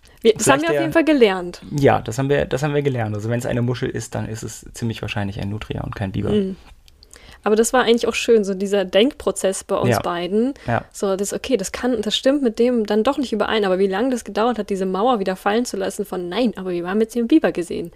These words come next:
Speaker 1: So, das kann ja nicht sein. Und dann wieder wegzukommen von der eigentlichen Identifikation, dass wir eigentlich dem schon ein Label drauf gesetzt hatten
Speaker 2: Ja.
Speaker 1: und dann erst beobachtet haben, was macht's denn eigentlich alles,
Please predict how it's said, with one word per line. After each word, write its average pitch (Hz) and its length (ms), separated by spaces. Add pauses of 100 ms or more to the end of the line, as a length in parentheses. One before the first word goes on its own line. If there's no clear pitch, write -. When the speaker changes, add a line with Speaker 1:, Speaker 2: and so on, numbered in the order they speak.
(280)
Speaker 1:
So, 185 240
das - 320
kann 285 180
ja 247 140
nicht 185 160
sein. 180 340 (460)
Und 190 120
dann 214 180
wieder 208 180
wegzukommen 226 480
von 208 200
der 196 100
eigentlichen 220 580
Identifikation, 208 1040
dass 190 140
wir - 140
eigentlich 208 220
dem 214 120
schon 208 160
ein 196 80
Label 208 320
drauf 180 260
gesetzt 175 380
hatten 190 220
Speaker 2:
Ja. 214 100
Speaker 1:
und 202 160
dann 220 180
erst 208 200
beobachtet 196 420
haben, 196 160
was - 220
macht's - 320
denn 185 140
eigentlich 165 420
alles, 190 260